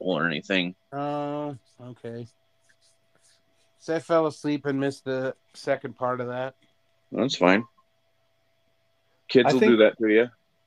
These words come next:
Speaker 3: <laughs> I think with
Speaker 2: Or
Speaker 3: John Wick, if you're expecting it to be some high art or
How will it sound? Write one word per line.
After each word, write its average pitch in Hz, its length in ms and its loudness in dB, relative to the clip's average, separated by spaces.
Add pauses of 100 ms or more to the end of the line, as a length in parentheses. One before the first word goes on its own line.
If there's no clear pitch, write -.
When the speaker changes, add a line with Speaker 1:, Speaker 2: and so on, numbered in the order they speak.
(220)
Speaker 3:
<laughs> - 1000 -20
I 147 80 2
think 190 200 2
with 190 100 4
Speaker 2:
Or 156 60 -2
Speaker 3:
John 143 400 2
Wick, 139 340 -4
if 131 180 -6
you're 135 120 -4
expecting 131 420 -2
it 127 140 -4
to 127 60 -10
be 127 260 -6
some 123 580 -6 (320)
high 131 360 0
art 127 480 0
or 117 360 -2